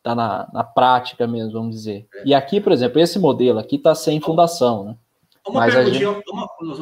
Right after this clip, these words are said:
Speaker 2: Gustavo, não te interromper,
Speaker 1: Vai.
Speaker 2: uma pergunta do Samuel, é, que legal, ó. Já ouvi falar de viga de transição, mas pilar de transi-, de transição nunca, é, nunca. Pode falar um pouco dele?
Speaker 1: Não, na verdade, na verdade, aqui eu, eu falei, eu falei errado, é a viga de transição, né?
Speaker 2: É,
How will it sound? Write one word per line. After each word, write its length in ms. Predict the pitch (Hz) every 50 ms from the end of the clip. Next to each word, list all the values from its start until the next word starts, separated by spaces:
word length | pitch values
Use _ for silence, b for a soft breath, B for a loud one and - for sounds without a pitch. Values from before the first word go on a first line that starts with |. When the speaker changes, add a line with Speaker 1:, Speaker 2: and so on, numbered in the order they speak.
| 156 147 160 151
Speaker 2:
Gustavo, 320 | 143 143 - - 214 185 147
não 120 | 175 214
te 80 | 202 247
interromper, 300 | - - 202 185 180 151
Speaker 1:
Vai. 140 | 160 185 196
Speaker 2:
uma 100 | 180 -
pergunta 300 | 202 202 196 190 190 190
do 100 | 175 165
Samuel, 600 | - - 180 165 160 156 151 151 143 139 127 117
é, 100 | 117 120
que 120 | 117 - 139
legal, 480 | 135 127 117 127 120 117 113 110 101
ó. 60 | 92 98
Já 100 | - 165
ouvi 180 | 156 160 202 202
falar 220 | 208 196 185 190
de 140 | 190 180 180
viga 180 | 170 185 202 202
de 120 | 190 190 190
transição, 640 | 196 190 196 190 196 196 - - - - - - B B B B B B B
mas 220 | 143 147 156 156
pilar 340 | - 175 156 160 165 175 175
de 80 | 170 175
transi-, 560 | 180 175 165 156 160 147 - - - 151 123
de 100 | 127 127
transição 640 | - 147 151 156 139 139 131 - - 175 175 185 175
nunca, 440 | 170 190 190 - 214 196 - - _ -
é, 420 | 147 131 127 127 120 120 120 120 120 120
nunca. 400 | 135 165 190 196 190 - 110 -
Pode 260 | - - 147 147 -
falar 160 | 160 156 151
um 80 | 147 -
pouco 220 | - 147 131 131
dele? 260 | 135 151 175 175 147 151
Speaker 1:
Não, 280 | 185 190 196 196 185
na 100 | 175 180
verdade, 400 | 180 180 175 170 156 160 170 175
na 120 | 165 160 151
verdade, 520 | 151 156 147 135 143 151 156 151 131 135
aqui 220 | 131 131 - -
eu, 240 | 151 160 160 151 147
eu 160 | 135 127 127
falei, 520 | 127 - 135 123 131 135 139 131 120 107 104
eu 60 | 107
falei 240 | 110 - 123 135 143
errado, 320 | 117 107 113 120 113 107
é 60 | 113
a 80 | 120 120
viga 280 | 117 123 135 139 135 110
de 120 | 104 101
transição, 560 | - - 110 101 101 98 - - 104 98 98
né? 100 | 101 117 123
Speaker 2:
É, 400 | 123 120 117 113 104 98 95